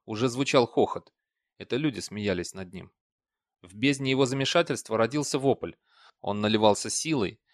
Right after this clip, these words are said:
звучал внутри все громче и громче, и, наконец, набрав силу корабельной сирены, вырвался наружу. «Только это моя первая действительно самостоятельная работа,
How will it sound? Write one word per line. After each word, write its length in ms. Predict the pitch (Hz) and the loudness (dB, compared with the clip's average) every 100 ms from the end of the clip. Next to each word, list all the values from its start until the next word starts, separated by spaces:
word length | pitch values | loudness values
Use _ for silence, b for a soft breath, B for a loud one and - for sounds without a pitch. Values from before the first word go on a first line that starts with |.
| b | b
звучал 480 | 98 107 113 135 117 | -6 -2 2 6 6
внутри 320 | 120 120 127 | 4 -2 -2
все 200 | - 123 | 0 -2
громче 420 | 123 180 185 - | 4 4 4 0
и 20 | 160 | 0
громче, 420 | 135 110 98 113 | 2 0 0 -4
и, 20 | |
наконец, 500 | 117 143 151 135 - | 2 2 4 0 -2
набрав 340 | 120 131 131 | -2 6 4
силу 320 | - - 147 113 | 4 -2 0 0
корабельной 480 | 117 127 143 110 | 2 4 4 0
сирены, 400 | 98 135 175 190 | -2 0 0 2
вырвался 420 | 120 147 151 - 151 | 2 4 4 0 0
наружу. 500 | 156 160 104 92 - _ _ _ B B B _ | 2 4 2 -4 -8 _ _ _ B B B _
«Только 340 | 240 233 226 | 0 2 4
это 180 | 240 240 | 4 4
моя 240 | 233 233 226 | 4 8 6
первая 400 | 233 226 214 202 | 6 4 4 2
действительно 680 | 214 - - 233 247 226 | -2 -4 -2 -2 0 0
самостоятельная 680 | 214 208 208 - 214 226 220 | 0 0 0 4 4 6 4
работа, 580 | 214 208 208 160 143 143 | 6 6 6 4 2 -4